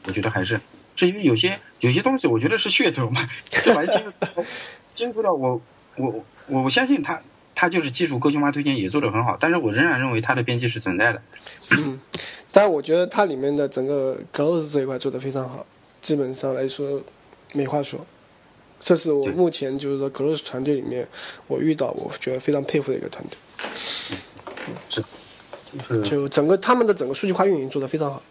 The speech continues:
Speaker 2: 或者这么说。
Speaker 1: 嗯。因为，因为本身他们也是一个就是靠，靠技术起家的一个吧，他们整个前期的一些背景吧，
Speaker 2: 嗯。
Speaker 1: 都是跟团队背景有些关系的。
Speaker 2: 嗯。
Speaker 1: 嗯，反正任何故事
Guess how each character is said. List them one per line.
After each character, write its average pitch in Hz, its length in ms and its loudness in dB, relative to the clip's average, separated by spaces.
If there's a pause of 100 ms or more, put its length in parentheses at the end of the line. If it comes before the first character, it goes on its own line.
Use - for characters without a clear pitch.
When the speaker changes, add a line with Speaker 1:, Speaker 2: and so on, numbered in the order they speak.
(300)
Speaker 2:
或 - 220 -2
者 123 60 -4
这 - 120 -6
么 - 80 2
说。 - 220 -8 (1200)
Speaker 1:
嗯。 - 0 -
因 208 60 -2
为， 247 300 -2
因 214 100 -4
为 220 60 6
本 104 220 2
身 147 160 2
他 185 100 4
们 170 120 4
也 104 120 0
是 92 140 0
一 151 60 2
个 160 120 2
就 147 140 0
是 131 180 0 (1200)
靠， 160 200 2
靠 156 160 2
技 175 120 0
术 160 140 -2
起 120 160 -2
家 113 220 2
的 135 100 2
一 135 80 -2
个 87 100 -6
吧， - 220 -12 (240)
他 - 80 -2
们 135 100 2
整 110 140 0
个 113 260 0 (160)
前 101 220 0
期 120 80 -2
的 127 100 0
一 113 60 4
些 120 160 0
背 131 140 2
景 - 160 -8
吧， - 100 -12
Speaker 2:
嗯。 - 60 -12
Speaker 1:
都 127 100 2
是 131 100 0
跟 143 180 2
团 110 180 2
队 135 100 2
背 139 140 2
景 104 140 0
有 90 120 2
些 110 100 -2
关 123 220 0
系 - 140 -4
的。 117 60 -8 (180)
Speaker 2:
嗯。 139 280 -4 (840)
Speaker 1:
嗯， 95 120 -2 (240)
反 120 140 2
正 202 200 2 (140)
任 202 180 4
何 123 100 2
故 160 220 2
事 101 240 -2